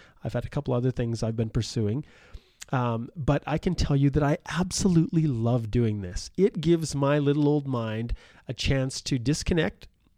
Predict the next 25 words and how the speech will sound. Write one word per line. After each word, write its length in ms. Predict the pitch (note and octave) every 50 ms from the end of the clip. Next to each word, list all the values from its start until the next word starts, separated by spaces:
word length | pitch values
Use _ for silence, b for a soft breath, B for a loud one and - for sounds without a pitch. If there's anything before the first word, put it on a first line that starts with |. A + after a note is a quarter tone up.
| _ _ - -
from 220 | - D#3+ D3+ C#3+
the 100 | C#3 C3
forms 720 | B2 - - D3 D3 D#3 D#3+ E3+ F3 F#3+ F#3+ F#3 F3 - -
and 360 | - B2+ B2 A#2+ A#2+ A#2 -
from 280 | - C#3 B2+ B2+ C3 B2+
the, 340 | C3 C3 B2+ B2+ A#2+ A#2 B B B B B B B B
uh, 320 | - - A#2+ A#2 A2+ A#2 - -
you 120 | - D3+
know, 200 | C#3 C3+ B2 A#2+ A#2+ C3+ - -
this 240 | C#3+ C3 - -
crazy, 1040 | - - - - - - C#3+ C#3 D3+ D#3+ E3+ F3+ F3+ E3+ D#3 D#3+ D#3+ D3+ D3 C3+ - b b b b b b b -
um, 480 | - A#2+ A#2 A#2 A2+ A2+ A2+ A2 A2+ - -
perfectionist 1000 | - - C3+ - - - - - - - - - D3+ C#3 C3 C3 - - - - - -
mentality 720 | D#3 C3 C3 C3 B2 - - D3 D#3 E3 E3+ D3+ C3 B2
that 160 | A#2+ - -
we 100 | - A#2+
have 260 | - A#2+ B2 A#2 - -
to 60 | B2
have 240 | G#2 A#2+ A#2+ A#2+ A#2
when 160 | A#2+ A#2 A2
we're 60 | G#2+
completing 500 | G#2+ - A#2+ G#2+ - - B3+ - C4 D#3
these 180 | A#2+ A2 - -
forms, 420 | - A#2+ A#2 F2 G2 B2+ D3 -
'cause 240 | - - G#2 - b